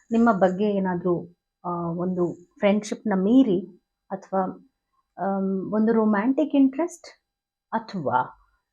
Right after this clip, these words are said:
ನೀವು ಅವ್ರನ್ನ ಒಂದು ಕ್ಲೋಸ್ ಫ್ರೆಂಡ್, ಈಗ ನಾವು ಕ್ಲೋಸ್ ಬಡ್ಡೀಸ್ ಅಂತ ಹೇಳ್ತೀವಿ, ಇವ್ರು ಯಾವಾಗ್ಲೂ ನಮ್ಮ ಲೈಫ್‌ನಲ್ಲಿ ಇರ್ತಾರೆ, ಯಾಕಂದ್ರೆ ಆ ತರದ ಒಂದು ಫೀಲ್‌ನ ನಿಮ್ಗೆ ಕೊಟ್ಟಿರ್ತಾರೆ.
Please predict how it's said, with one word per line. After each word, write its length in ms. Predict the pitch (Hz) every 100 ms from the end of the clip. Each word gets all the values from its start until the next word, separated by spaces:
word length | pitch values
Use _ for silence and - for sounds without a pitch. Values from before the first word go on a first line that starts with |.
| 214
ನೀವು 360 | 214 196 202
ಅವ್ರನ್ನ 280 | 190 190 190 185
ಒಂದು 240 | 180 175 175
ಕ್ಲೋಸ್ 480 | 180 233 262 -
ಫ್ರೆಂಡ್, 400 | - 196 185 156 - - _ _ _ _ _
ಈಗ 100 | 202 214
ನಾವು 200 | 196 196
ಕ್ಲೋಸ್ 320 | 226 220 190
ಬಡ್ಡೀಸ್ 400 | 170 165 190 175
ಅಂತ 200 | 165 160
ಹೇಳ್ತೀವಿ, 500 | 151 143 135 - - _ 220
ಇವ್ರು 180 | 254
ಯಾವಾಗ್ಲೂ 340 | 262 269 285 277
ನಮ್ಮ 300 | 262 240 233 220 208
ಲೈಫ್‌ನಲ್ಲಿ 680 | 196 202 202 208 214 208
ಇರ್ತಾರೆ, 560 | 214 214 226 160 139 _ _ _ _ _ _ _ -
ಯಾಕಂದ್ರೆ 340 | 233 247 254
ಆ 240 | 262 202 214
ತರದ 320 | 233 233 240
ಒಂದು 260 | 254 226 233
ಫೀಲ್‌ನ 540 | 262 233 240 240 226 226
ನಿಮ್ಗೆ 280 | 208 180 180
ಕೊಟ್ಟಿರ್ತಾರೆ. 600 | 165 156 156 - -